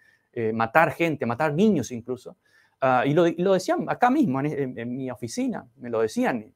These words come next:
Supuestamente yo era el consejero de ellos para su académico, ¿verdad? Pero bueno, ellos me contaban las historias y yo, como escritor, obviamente, estuve siempre muy interesado en todo eso.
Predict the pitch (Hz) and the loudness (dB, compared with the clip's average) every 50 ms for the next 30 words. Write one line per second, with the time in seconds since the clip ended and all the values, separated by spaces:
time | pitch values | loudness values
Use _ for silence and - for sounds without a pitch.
0 | _ _ _ _ - 175 165 - 165 190 196 165 143 165 175 165 147 - 147 135 | _ _ _ _ 0 2 4 4 4 4 4 2 2 4 4 4 4 4 0 -4
1 | 123 - 120 - - 202 185 147 135 170 165 160 123 - 110 110 101 - - - | -4 -4 -6 -4 -2 0 0 2 0 0 -2 -4 -6 -8 -8 -8 -8 -10 -12 -16
2 | - - - _ _ _ _ _ _ - 104 - 104 123 175 190 156 120 - - | -20 -20 -20 _ _ _ _ _ _ -8 -4 -2 0 2 2 2 0 -2 -4 -6
3 | 101 98 107 131 143 147 - _ _ _ _ _ - - 208 247 220 202 - 214 | -8 -6 -6 -6 -8 -10 -12 _ _ _ _ _ -4 -2 0 2 2 2 2 2
4 | 202 190 - 147 139 165 185 170 147 131 127 113 107 _ 202 208 196 135 107 - | 2 2 0 0 2 4 4 4 2 0 -2 -6 -6 _ -2 -2 0 -2 -2 -2
5 | 147 165 175 - - - - - - _ _ _ _ - 165 180 180 180 - 170 | -2 -2 -2 -2 -4 -10 -20 -20 -20 _ _ _ _ -4 -2 0 0 0 0 -2
6 | 165 - 196 170 156 143 143 151 165 156 - 143 127 117 113 - - 143 139 135 | -2 0 0 0 0 0 -2 -2 -4 -4 -4 -6 -6 -8 -10 -10 -6 -6 -6 -6
7 | - - - - - 139 135 131 131 143 143 131 - 123 113 - - 135 127 110 | -6 -10 -10 -10 -10 -6 -4 -4 -2 -2 -2 0 0 -2 -2 -2 -2 -2 -4 -4
8 | - 117 117 156 190 190 - 117 | -4 -2 -2 -2 -2 -2 -4 -10